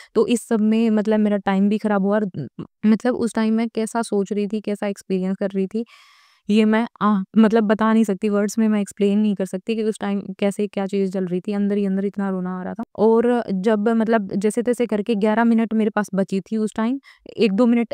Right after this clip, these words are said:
एक डेढ़ मिनट मेरी खराब हुई थी उस प्रोसेस में जो उन्होंने की थी। फिर उ-, दोबारा से लॉन्च हुआ तो स्टार्ट हुआ, तो फिर मैंने लिखना स्टार्ट किया। लेकिन मेरे मतलब न-, जैसे तैसे मैंने लिखा, मतलब ये भी नहीं कह सकती कि मैंने बहुत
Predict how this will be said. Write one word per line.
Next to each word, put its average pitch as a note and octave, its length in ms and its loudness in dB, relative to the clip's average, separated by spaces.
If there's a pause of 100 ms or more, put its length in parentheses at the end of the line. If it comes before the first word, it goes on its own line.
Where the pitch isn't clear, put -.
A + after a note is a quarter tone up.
एक A#3+ 180 4
डेढ़ A#3+ 200 2
मिनट A#3 240 2
मेरी A3 180 0
खराब G3 300 -2
हुई F3 140 0
थी G3 100 -4
उस F#3+ 140 0
प्रोसेस F3 400 -6
में F#3+ 80 0
जो F#3 140 0
उन्होंने F3 360 0
की F3 160 -8
थी। A3 140 -6
फिर G#3+ 180 0
उ-, G3 180 0
दोबारा F#3+ 320 0
से G#3 120 -4
लॉन्च F#3+ 360 0
हुआ F#3+ 200 -2
तो F#3 120 -6
स्टार्ट F3+ 340 -8
हुआ, G#3+ 160 -4 (500)
तो B3+ 360 4 (440)
फिर B3+ 140 2
मैंने B3+ 200 2
लिखना A#3 300 0
स्टार्ट A3 340 -4
किया। A3 320 -4 (280)
लेकिन A#3 380 0
मेरे A#3 440 0
मतलब A3 500 -2
न-, F#3+ 300 -2
जैसे A3 260 0
तैसे A#3 220 -2
मैंने G#3+ 220 0
लिखा, G#3+ 360 -2 (260)
मतलब G#3 220 2
ये A3+ 140 4
भी G#3+ 100 2
नहीं A3+ 140 2
कह G3 160 0
सकती G3 280 -6
कि G#3 100 -4
मैंने G#3 160 0
बहुत F#3 380 -6